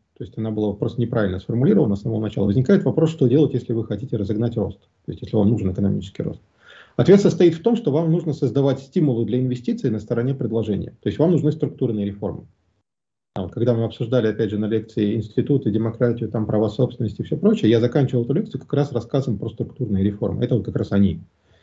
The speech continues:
То есть можно снизить налоги, можно ли-, либерализовать экономику, можно ее дерегулировать. То есть создать достаточные стимулы для фирм для того, чтобы они инвестировали,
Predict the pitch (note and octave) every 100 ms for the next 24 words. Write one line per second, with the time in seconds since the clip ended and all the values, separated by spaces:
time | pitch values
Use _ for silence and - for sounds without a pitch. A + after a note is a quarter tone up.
0 | _ _ _ A#2 G#2 C3+ D#3 C#3+ - A#2+
1 | G2 B2 D3 G3+ F3 E3+ E3 - C3 A#2+
2 | A#2+ A#2 - C3 A#2+ A2 G#2 C3 B2 G2+
3 | - C#3 G#3 F#3+ E3 D#3+ C#3+ - A#2+ G#2
4 | A2+ A#2 G#2 A2+ A2 D3 G3 F#3+ D#3+ D#3+
5 | - _ _ _ _ _ - C3 E3 -
6 | G3+ A#2+ C3+ - E3 D#3+ - C3+ - E3
7 | C#3 B2 A2+ C3 A#3+ G#3 B2 A#2+ B2+ C#3+
8 | - B2 C#3+ A#2 G#2+ A2+ - A3 F3+ B2
9 | G#2 G2